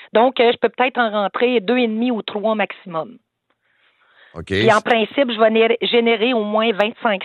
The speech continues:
Speaker 1: sacs aux deux semaines. Donc, je vais tout le temps avoir, euh, plus ou moins, euh, quinze sacs qui vont, euh, rester
Speaker 2: OK. Et
Speaker 1: sur
Speaker 2: quels,
Speaker 1: le côté.
Speaker 2: quelles sont les options que vous avez ?
Speaker 1: Ben, écoutez, l'option, là, on se disait, ben, tu sais, comme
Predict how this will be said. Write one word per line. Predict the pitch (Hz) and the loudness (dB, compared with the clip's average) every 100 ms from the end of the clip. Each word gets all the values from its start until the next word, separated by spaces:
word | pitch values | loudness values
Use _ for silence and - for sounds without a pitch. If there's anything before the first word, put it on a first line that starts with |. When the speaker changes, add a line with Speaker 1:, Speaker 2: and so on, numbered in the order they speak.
| - | -2
Speaker 1:
sacs | 220 214 - | -4 -2 -2
aux | 190 | -2
deux | 180 180 | 0 -2
semaines. | - 175 151 233 - _ _ _ _ _ _ | -2 -8 -10 -12 -20 _ _ _ _ _ _
Donc, | 190 214 - | 0 0 -2
je | 190 | -2
vais | 190 | -2
tout | 208 | -2
le | - | -2
temps | 226 | 0
avoir, | 190 202 208 208 208 | 0 0 2 2 2
euh, | 180 165 165 | 2 0 -2
plus | 208 180 175 | -8 -10 -8
ou | |
moins, | 180 185 190 | -2 0 0
euh, | 180 165 147 - | -2 -4 -6 -6
quinze | 190 175 - | -6 -8 -4
sacs | 185 - - | -4 -4 -8
qui | 165 | -4
vont, | 165 165 | -2 -2
euh, | 160 156 | -2 -4
rester | 160 - - - _ _ - | -6 -8 -10 -14 _ _ -14
Speaker 2:
OK. | 82 90 80 _ - 101 | -8 -8 -8 _ -8 -4
Et | 101 - | -4 0
Speaker 1:
sur | 123 | 2
Speaker 2:
quels, | 196 | 2
Speaker 1:
le | 190 | 0
côté. | 190 170 - _ - | -2 -4 -6 _ -6
Speaker 2:
quelles | 110 | -4
sont | 98 160 | -2 0
les | 127 95 | 0 0
options | 98 - 135 | -2 -2 -4
que | 113 | -4
vous | 87 85 | -6 -4
avez ? | 98 92 120 _ _ _ _ - - _ _ _ _ _ _ _ - | -4 -4 -10 _ _ _ _ -20 -20 _ _ _ _ _ _ _ -4
Speaker 1:
Ben, | 202 | -4
écoutez, | - - 269 - _ _ _ 214 | -2 -2 -2 -4 _ _ _ 0
l'option, | 240 - - 294 | 0 0 0 2
là, | 254 233 | 4 2
on | 214 196 | 2 -2
se | |
disait, | 165 180 220 220 | -4 0 0 2
ben, | 185 | 0
tu | - | -2
sais, | 247 | -2
comme | 240 190 | 0 -2